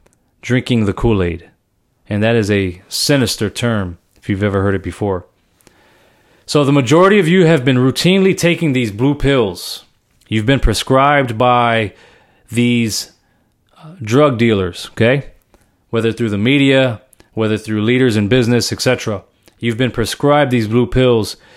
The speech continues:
just like in the last Matrix movie, and you've been taking them over and over and over again.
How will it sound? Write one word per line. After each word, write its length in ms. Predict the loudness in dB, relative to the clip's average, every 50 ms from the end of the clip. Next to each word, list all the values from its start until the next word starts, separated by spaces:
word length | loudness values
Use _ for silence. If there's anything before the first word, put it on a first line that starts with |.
| -20 _ _ _ _
just 220 | -4 -4 -2 0
like 220 | 0 0 0 0 -2
in 80 | -2
the 80 | 0 0
last 320 | 2 2 0 0 -2 0
Matrix 400 | 0 0 0 0 -2 -4 -2 -2
movie, 280 | 0 0 2 2 0 0
and 120 | 0 0
you've 160 | 0 -2 -2
been 100 | -2 -4
taking 380 | -4 -2 -2 -4 -2 -4 -6 -6
them 180 | -6 -6 -6 -4
over 460 | -4 -4 -4 -4 -6 -8 -10 -10 -12 -12
and 200 | -10 -8 -6 -4
over 260 | -2 -2 -2 -4 -4
and 100 | -4 -4
over 200 | -4 -4 -4 -4
again. 340 | -4 -4 -4 -4 -6 -6